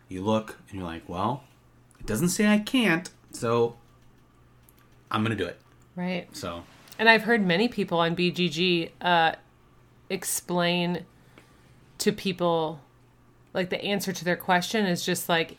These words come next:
Speaker 2: "If the rule book doesn't say you can't, then you can."
Speaker 1: How do you feel about that?
Speaker 2: And that, that really rubs me the wrong
Speaker 1: <laughs>
Speaker 2: way. But that's a whole, I mean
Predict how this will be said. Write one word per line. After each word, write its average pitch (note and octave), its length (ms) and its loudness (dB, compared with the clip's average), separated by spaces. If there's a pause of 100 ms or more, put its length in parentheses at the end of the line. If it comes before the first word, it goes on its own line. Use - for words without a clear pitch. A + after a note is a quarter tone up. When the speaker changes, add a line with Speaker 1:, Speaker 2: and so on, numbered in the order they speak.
(120)
Speaker 2:
"If F3 160 -6
the D#3+ 140 -2
rule D3+ 320 0
book F#3+ 240 -2
doesn't G3+ 340 4
say C4 260 2
you B3+ 120 2
can't, G3 540 -4 (200)
then D3+ 320 0
you F#3+ 120 2
can." G#3 600 0 (180)
Speaker 1:
How - 100 -8
do - 20 2
you A#2+ 100 0
feel A#2+ 120 2
about G2+ 200 2
that? A2 240 -2 (560)
Speaker 2:
And G#3 180 4
that, E3 300 -2
that F#3 380 12
really F3+ 640 4
rubs D3 380 2
me D3 120 0
the C#3 140 4
wrong D3 320 4
Speaker 1:
<laughs> - 0 -
Speaker 2:
way. D3+ 320 -2 (240)
But F3 160 2
that's F3 240 6
a D#3+ 120 4
whole, E3 420 4
I F3+ 120 2
mean D#3+ 420 0